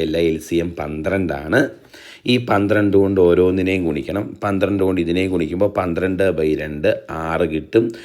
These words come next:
പ്ലസ് പന്ത്രണ്ട് കൊണ്ട് ഇതിനെ ഗുണിക്കുമ്പോൾ പന്ത്രണ്ട് ബൈ മൂന്ന് നാല് കിട്ടും. മൈനസ് പന്ത്രണ്ട് കൊണ്ട് ഇതിനെ ഗുണിക്കുമ്പോൾ പന്ത്രണ്ട് ബൈ നാല് മൂന്ന് കിട്ടും. ശരിയാണോ? So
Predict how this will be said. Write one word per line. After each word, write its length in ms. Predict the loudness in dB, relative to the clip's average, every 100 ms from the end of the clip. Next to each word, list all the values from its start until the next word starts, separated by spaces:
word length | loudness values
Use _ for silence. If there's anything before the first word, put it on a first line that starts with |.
| -20 _ 0
പ്ലസ് 260 | 0 0 -12 -20 -8 -4
പന്ത്രണ്ട് 380 | 0 0 2 4
കൊണ്ട് 160 | 2 0
ഇതിനെ 200 | 0 0 0
ഗുണിക്കുമ്പോൾ 400 | 0 -2 -2 -2 -2
പന്ത്രണ്ട് 460 | -4 -2 0 2 2 4
ബൈ 100 | 2 0
മൂന്ന് 280 | 0 0 -2 -4 -8 -6
നാല് 340 | -4 -2 0 0
കിട്ടും. 300 | -2 -2 -2 -2 -8 -6
മൈനസ് 460 | 0 2 2 0 -6 -20 -20 -16 -4
പന്ത്രണ്ട് 360 | -2 2 4 4
കൊണ്ട് 140 | 4 2
ഇതിനെ 180 | 0 2
ഗുണിക്കുമ്പോൾ 480 | 2 0 -2 -2 -2 -2 -6
പന്ത്രണ്ട് 420 | -4 -2 0 0 2
ബൈ 100 | 2 0 -4
നാല് 240 | -6 -6 -6 -6 -2
മൂന്ന് 240 | 0 2 0
കിട്ടും. 240 | -2 -10 -16 _ -8
ശരിയാണോ? 500 | -2 0 0 0 -2 -4 -10 -20 -10
So 80 | 0